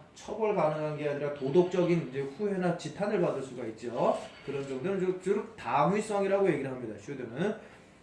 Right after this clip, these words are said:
그 아줌마한테 개욕을 한다 그래서 뭐 처벌받진 않습니다.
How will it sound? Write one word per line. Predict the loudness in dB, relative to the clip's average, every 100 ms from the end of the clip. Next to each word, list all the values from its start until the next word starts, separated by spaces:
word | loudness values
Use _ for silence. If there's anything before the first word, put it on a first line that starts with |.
| -16
그 | -6
아줌마한테 | 0 0 2 6 6 6 2
개욕을 | 4 4 4 4
한다 | 2 2 0
그래서 | 2 4 4 4 0 -12 -14
뭐 | -10 -8
처벌받진 | -2 4 6 6 4 2
않습니다. | -2 -4 -8 -6 -4 -6